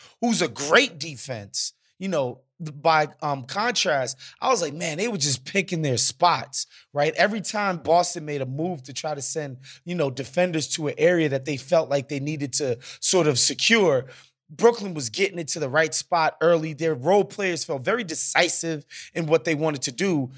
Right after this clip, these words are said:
Um, that's how you're supposed to look. It doesn't always look like that for Boston. So, yeah, they had a nice offensive rating. Um, this was a big win for them. Obviously, their best win of the season,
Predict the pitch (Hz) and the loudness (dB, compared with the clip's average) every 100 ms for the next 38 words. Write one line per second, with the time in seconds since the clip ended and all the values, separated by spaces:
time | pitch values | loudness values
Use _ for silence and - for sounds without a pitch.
0 | - _ - 160 151 139 127 117 - 226 | -20 _ 0 2 4 2 -2 -10 -2 0
1 | 240 269 233 190 156 - 226 226 - 147 | 2 0 -2 -2 -6 2 2 2 -6 -6
2 | 123 107 - _ - _ 247 285 269 233 | -6 -8 -12 _ -20 _ -6 -2 0 2
3 | 208 165 135 170 160 131 139 123 127 135 | 0 0 -2 0 0 2 0 0 -4 2
4 | 131 127 - 120 - 165 156 170 131 117 | 2 2 -2 -4 0 2 4 4 4 2
5 | 170 208 196 190 185 - - _ - 160 | 0 0 -2 -6 -8 -10 -18 _ -2 -2
6 | 185 175 - 156 151 165 160 156 151 _ | -2 -4 -4 0 2 4 2 -2 -6 _
7 | - _ _ _ - 185 139 180 190 190 | -20 _ _ _ 0 2 2 0 0 0
8 | 151 107 156 165 135 151 139 - 135 131 | 0 2 4 4 2 -4 -4 -6 -4 -4
9 | 127 127 - 151 165 165 - 160 143 131 | -6 -10 -4 2 2 0 -8 -6 -6 0
10 | 143 151 156 139 123 113 139 135 113 113 | 0 0 -4 -4 -4 -4 -4 -4 -4 -8